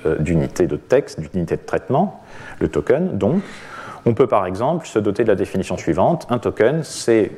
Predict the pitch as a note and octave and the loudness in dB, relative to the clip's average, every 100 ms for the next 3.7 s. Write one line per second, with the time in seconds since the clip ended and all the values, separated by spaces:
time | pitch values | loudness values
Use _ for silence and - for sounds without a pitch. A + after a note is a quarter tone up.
0 | - C3+ B2 B2 - G#2 - A2+ - - | -2 0 2 2 0 -2 0 -2 -2 0
1 | B2 G2+ B2+ C3+ C#3+ C3 A2+ A2 G2+ G2+ | 2 2 0 2 2 2 0 0 0 -2
2 | - G#2+ F#2 F#2+ G#2 G2+ G#2+ G2+ G2 D3+ | 0 0 2 0 -2 -2 2 4 4 4
3 | D3+ C3 A2 G#2+ G2+ G2 D#2 | 4 4 2 2 2 2 2